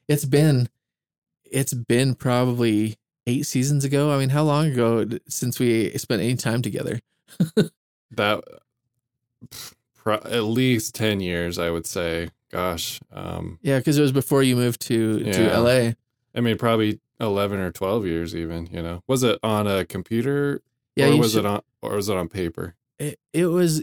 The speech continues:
Speaker 1: it was on a computer. Um, you had a kind of a, a, a tablet style
Speaker 2: Yeah.
Speaker 1: computer that was tilted in front of you
Speaker 2: Yeah.
Speaker 1: that you would draw directly on.
Speaker 2: Yeah.
Speaker 1: Is that, what is that, a Cintiq
Speaker 2: Cintiq,
Speaker 1: tablet?
Speaker 2: yeah,
Speaker 1: Yeah, okay.
Speaker 2: yeah. I still have the same one, actually.
Speaker 1: Still works?
Speaker 2: Yeah, they're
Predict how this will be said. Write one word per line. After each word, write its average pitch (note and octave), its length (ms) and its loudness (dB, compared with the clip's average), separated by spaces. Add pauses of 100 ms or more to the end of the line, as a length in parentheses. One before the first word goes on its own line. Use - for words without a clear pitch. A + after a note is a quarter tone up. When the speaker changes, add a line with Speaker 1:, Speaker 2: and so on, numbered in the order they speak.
Speaker 1:
it D#3 80 2
was F3+ 140 6
on E3 120 4
a C#3 60 2
computer. B2+ 760 2 (240)
Um, B2 280 0
you B2+ 80 2
had C3+ 180 2
a B2+ 40 0
kind B2+ 240 0
of A#2 80 2 (240)
a, B2 40 -4
a, A2+ 280 -2
a A2+ 40 -6 (460)
tablet C3 460 0
style A#2+ 320 2
Speaker 2:
Yeah. F2+ 80 2
Speaker 1:
computer B2 340 2
that A#2 80 0
was A2+ 160 -2
tilted C3 400 -2
in A2+ 140 0
front A#2 200 0
of A2+ 60 0
you A2 160 2
Speaker 2:
Yeah. - 200 -4 (200)
Speaker 1:
that A#2 80 0
you A2+ 100 2
would A2+ 120 0
draw A2 240 0
directly A2 440 -2
on. G#2+ 320 -4 (140)
Speaker 2:
Yeah. E2+ 300 -4 (280)
Speaker 1:
Is G#2+ 120 -8
that, - 100 -4
what C3 60 -4
is A#2+ 100 0
that, G#2+ 80 0
a G#2 40 2
Cintiq A2+ 440 -4
Speaker 2:
Cintiq, A2+ 100 2
Speaker 1:
tablet? A2+ 320 0
Speaker 2:
yeah, F#2 120 0
Speaker 1:
Yeah, - 220 0
okay. A2 200 0
Speaker 2:
yeah. G#2+ 60 2 (120)
I - 100 -2
still D3+ 160 2
have G#2 100 0
the F#2 60 -2
same F#2 380 -4
one, F2+ 400 -4
actually. F2 420 -8 (720)
Speaker 1:
Still C#3 280 0
works? C3+ 440 2
Speaker 2:
Yeah, A2 360 0 (240)
they're G2+ 260 -4